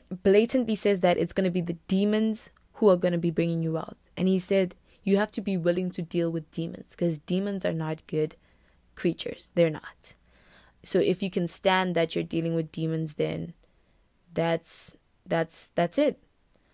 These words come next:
So yes, guys, um,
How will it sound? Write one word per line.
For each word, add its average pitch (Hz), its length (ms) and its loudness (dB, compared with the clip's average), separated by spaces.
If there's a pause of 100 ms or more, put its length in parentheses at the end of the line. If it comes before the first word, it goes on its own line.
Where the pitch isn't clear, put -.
(720)
So 285 180 4
yes, 233 460 4
guys, 156 560 -2
um, 160 400 -4